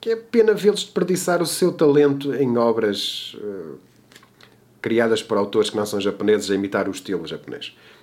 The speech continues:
Vocês já sabem o, o meu ódio de estimação por esse género de, de obras. Em dois mil e vinte e três tivemos a publicação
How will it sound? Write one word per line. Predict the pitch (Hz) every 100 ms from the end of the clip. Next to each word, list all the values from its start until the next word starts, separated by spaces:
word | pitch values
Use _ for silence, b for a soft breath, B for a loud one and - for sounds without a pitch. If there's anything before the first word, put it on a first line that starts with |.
| b _ _ _ _ _ -
Vocês | 95 117
já | 143
sabem | 143 156 156
o, | 151 143
o | 143
meu | 151 147
ódio | 147
de | 139
estimação | 147 135 123 113
por | 113
esse | 107 - B B B
género | 147 139 151 139 127
de, | 123 113 104
de | 104 123 139
obras. | 135 135 143 B B -
Em | 247
dois | 254 240
mil | 226
e |
vinte | 214 208
e | 202
três | 170 139
tivemos | 139 160 175 165
a |
publicação | 151 165 165 156 143 143 113